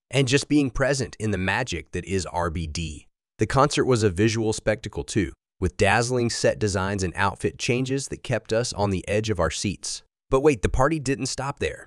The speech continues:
After the concert, the fans, or should I say rebels, headed to Ripcord in Montrose for an unofficial after party. D J Yuri was spinning R B D classics, and drag diva Adriana LaRue gave a spotlight performance that was the cherry on top of an already incredible night.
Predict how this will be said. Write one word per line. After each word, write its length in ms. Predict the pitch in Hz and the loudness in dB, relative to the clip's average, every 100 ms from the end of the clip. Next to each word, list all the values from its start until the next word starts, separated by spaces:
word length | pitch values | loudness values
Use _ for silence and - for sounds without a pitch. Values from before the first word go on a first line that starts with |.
| - | -6
After 320 | 117 135 - 151 | 0 2 4 2
the 100 | 143 | 4
concert, 480 | 135 135 - 156 | 2 0 -2 -2
the 80 | - | -2
fans, 540 | - 127 139 147 131 - | 0 0 0 -2 -4 -2
or 120 | 120 | -2
should 200 | - 127 | 2 0
I 120 | 123 | 0
say 280 | - 123 117 | 0 2 2
rebels, 640 | 101 85 101 69 - - - | 0 2 2 2 -6 -8 2
headed 240 | 151 147 | 2 2
to 120 | 123 117 | -2 2
Ripcord 440 | 135 - 147 135 | 2 4 4 4
in 80 | 98 | 4
Montrose 560 | 104 143 - 113 135 | 0 -2 2 2 0
for 120 | - 92 | -2 -4
an 100 | - | -2
unofficial 600 | 117 131 - 143 - 107 | -4 -4 0 0 0 -2
after 240 | 87 - 82 | -2 -6 0
party. 400 | 104 87 69 - _ _ | 2 2 0 -16 _ _
D 140 | 117 120 | -4 2
J 160 | 127 | 2
Yuri 460 | 104 101 113 123 131 | 2 4 4 2 -2
was 200 | 92 90 | -4 -4
spinning 400 | - 127 131 127 | -2 0 0 0
R 200 | 101 110 | 2 0
B 160 | 113 104 | 0 -2
D 160 | 113 | -4
classics, 580 | - 107 113 - - - | -4 -6 -6 -6 -8 -8
and 180 | - 87 | -8 -4
drag 320 | 90 98 87 | 0 0 -2
diva 320 | 98 110 85 | -4 -2 -2
Adriana 520 | 80 95 90 90 98 | -2 -2 -2 -2 -2
LaRue 420 | 82 82 110 71 - _ _ - | -2 2 2 0 -6 _ _ 2
gave 180 | 113 | 2
a 80 | 120 | 4
spotlight 600 | 104 - 113 117 113 110 | 0 0 0 2 0 0
performance 560 | 113 - 117 131 104 - | -2 0 0 -2 -4 -6
that 140 | - | -6
was 100 | 87 | -6
the 100 | 92 | -6
cherry 460 | 90 - 139 139 139 | -6 -2 0 0 -2
on 120 | 117 | -2
top 320 | 107 110 123 | -2 -4 -2
of 120 | 90 80 | -4 -4
an 100 | 76 | -6
already 400 | - 107 107 92 | -4 0 0 -2
incredible 520 | 78 - 95 101 92 | -6 -4 -2 0 0
night. 300 | 87 82 - | -2 -2 -6